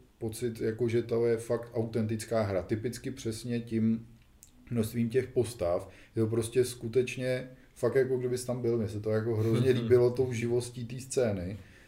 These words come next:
Speaker 1: A tohle jako spatřuju v tom prostě obrovský posun. Já teda sportovní hry moc nehraju, občas možná nějakou fifu výjimečně, ale tohle,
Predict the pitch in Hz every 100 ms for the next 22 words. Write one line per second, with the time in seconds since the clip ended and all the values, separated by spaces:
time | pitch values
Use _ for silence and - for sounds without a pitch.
0 | - - - - - 104 101 101 - -
1 | - 117 98 123 67 - - - _ _
2 | - - 127 143 - 123 - 123 131 123
3 | 113 139 117 110 107 117 113 - 95 95
4 | 95 107 107 - - 120 107 113 117 113
5 | 113 117 - 117 101 98 101 98 - 104
6 | 107 104 104 101 117 117 110 104 104 98
7 | 95 - 95 90 90 - - - - 95
8 | 95 98 - 104 104